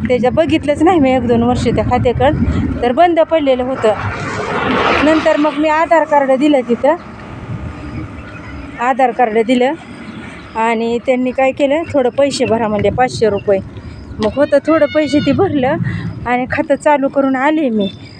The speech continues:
माझ्या माता बहिणीला सगळ्याला सांगते, सगळेजण हे करा बरं का सगळेजण, आपल्याला सगळ्याला पैसे मिळतात. मग बघू किती मिळतात. पैसे आले की लगेच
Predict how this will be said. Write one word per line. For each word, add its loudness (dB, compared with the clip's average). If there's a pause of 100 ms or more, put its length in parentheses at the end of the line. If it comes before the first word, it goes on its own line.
(120)
माझ्या 2
माता 2
बहिणीला 4
सगळ्याला 2
सांगते, 4 (480)
सगळेजण 2
हे 0
करा 2
बरं 2
का 0
सगळेजण, 2 (600)
आपल्याला 0
सगळ्याला 0
पैसे 2
मिळतात. 4
मग 4 (640)
बघू 2
किती 2
मिळतात. 4 (100)
पैसे 2
आले 2
की 0
लगेच 0